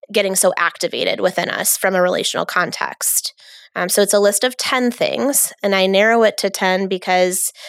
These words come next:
um, some of us like to put, like, a hundred things on that list, and therefore, um, we'll really struggle to find somebody that <laughs> would meet, um, all of the excessive needs that we have.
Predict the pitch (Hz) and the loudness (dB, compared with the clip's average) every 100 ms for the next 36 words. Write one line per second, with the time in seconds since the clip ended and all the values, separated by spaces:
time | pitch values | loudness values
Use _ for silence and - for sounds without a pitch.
0 | - - 175 180 175 - - 214 220 208 | -18 -4 0 0 0 0 2 2 2 2
1 | 208 233 - - 202 190 202 - 190 - | 2 2 0 2 0 0 -4 0 0 2
2 | 185 185 185 - 294 285 208 175 160 175 | 0 0 -2 0 2 2 0 -2 -4 -2
3 | 90 90 90 - 180 269 - - 190 180 | -2 -2 -2 -2 0 0 0 0 0 2
4 | 180 180 - 190 175 180 180 - - - | 0 0 0 2 4 4 2 -2 -14 -8
5 | - 175 170 180 185 185 190 180 - - | -2 0 0 2 2 4 4 4 2 0
6 | 180 190 185 180 170 170 185 233 254 269 | 0 0 0 0 0 0 0 0 2 2
7 | 294 269 - 196 254 185 190 180 226 - | 2 2 -2 -4 -4 -2 -2 0 0 0
8 | - - - - - 208 202 208 208 214 | -6 -8 -12 -6 0 2 2 2 2 4
9 | 240 247 226 214 - - 170 208 233 277 | 4 4 4 2 2 0 0 0 -2 2
10 | 262 262 254 247 277 269 269 285 311 | 2 2 0 -2 0 2 4 4 2